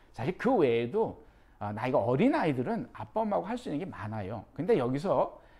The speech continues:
아빠는 아빠와 엄마가 함께하는 것이 아니라 아빠만 할 수 있는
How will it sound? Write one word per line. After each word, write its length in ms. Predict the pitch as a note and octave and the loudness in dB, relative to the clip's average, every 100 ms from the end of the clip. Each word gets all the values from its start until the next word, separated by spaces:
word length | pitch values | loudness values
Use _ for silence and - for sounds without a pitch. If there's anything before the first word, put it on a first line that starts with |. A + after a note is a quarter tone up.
| - - - | -20 -20 -12
아빠는 800 | - - - - G#3+ G3+ A#3 A#3 - - - _ - - - | -6 -6 -6 2 2 4 0 -4 -12 -20 -20 _ -20 -20 -10
아빠와 840 | A2+ - - F3+ E3+ F#3+ F#3 E3 - | -8 -8 0 2 4 4 4 0 -8
엄마가 380 | - A#2+ D#3 F#3 | -4 -2 0 0
함께하는 580 | D3+ - F#4 - A#3+ F3 | 0 -6 -8 -4 -2 0
것이 200 | C#3 - | -2 -4
아니라 280 | G2 C3+ - | -8 -8 -10
아빠만 840 | - A#2 - - G#3+ G3+ A#3 B3+ - - _ _ - | -10 -12 -10 0 0 2 0 -2 -8 -20 _ _ -20
할 180 | - F#3+ | -12 -10
수 180 | - - | -10 -10
있는 260 | G2 F2 | -10 -10